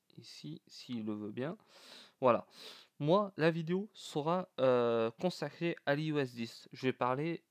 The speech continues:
d'aucune version, à part cette version-là que je viens de citer.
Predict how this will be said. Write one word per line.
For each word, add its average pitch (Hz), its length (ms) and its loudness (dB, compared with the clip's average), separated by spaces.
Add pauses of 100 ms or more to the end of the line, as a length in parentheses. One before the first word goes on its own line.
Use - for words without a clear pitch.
d'aucune 156 420 -2
version, 131 480 -4 (400)
à 120 140 2
part 151 220 2
cette 151 200 -4
version-là 143 480 -4
que 135 160 -4
je 120 80 -10
viens 131 120 -4
de 123 120 -6
citer. 113 400 -10